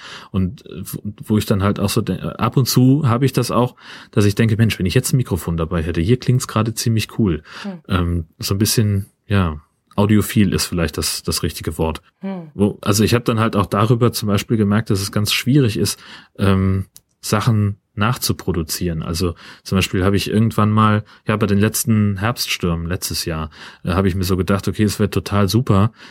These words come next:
Speaker 1: ähm, wenn ich von so einem Herbststurm berichte und wie das am Deich gerade ist, wenn ich das Geräusch hätte, wie die Wellen auf den Deich prallen. Und habe halt so gedacht, so wie dieses typische Wellengeräusch, so ein, ein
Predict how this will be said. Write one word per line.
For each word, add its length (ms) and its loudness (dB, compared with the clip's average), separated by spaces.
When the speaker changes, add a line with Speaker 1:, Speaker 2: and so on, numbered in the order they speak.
Speaker 1:
ähm, 460 2
wenn 280 0
ich 380 -4
von 300 -2
so 120 0
einem 140 2
Herbststurm 800 0
berichte 560 2
und 180 -4
wie 80 0
das 180 0
am 160 -6
Deich 280 0
gerade 260 -2
ist, 220 -4
wenn 120 -2
ich 280 -6
das 340 -6
Geräusch 380 0
hätte, 220 0
wie 140 0
die 180 0
Wellen 460 2
auf 200 -4
den 140 -6
Deich 400 -2
prallen. 460 -4
Und 140 -6
habe 180 -2
halt 140 2
so 140 2
gedacht, 460 -2
so 300 -6
wie 100 -2
dieses 300 2
typische 360 0
Wellengeräusch, 580 2
so 140 -8
ein, 300 -10
ein 380 -8